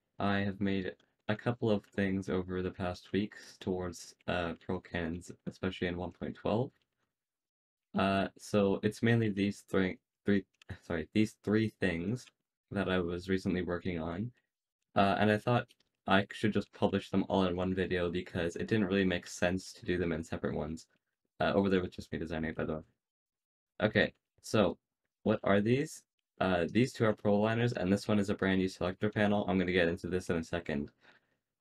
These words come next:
Uh, but basically, what I can do is I can do log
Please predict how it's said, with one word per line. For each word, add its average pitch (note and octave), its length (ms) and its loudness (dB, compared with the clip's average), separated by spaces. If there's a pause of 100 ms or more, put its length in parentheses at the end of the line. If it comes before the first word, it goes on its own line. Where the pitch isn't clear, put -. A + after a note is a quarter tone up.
Uh, F2 320 4
but F2+ 180 0
basically, A#2+ 560 2 (1080)
what F#2+ 120 -6
I - 20 -4
can F#2+ 140 0
do F#2 80 0
is F2+ 100 -4
I F#2 60 -2
can F#2 100 -4
do F2+ 140 -2
log F#2 460 -2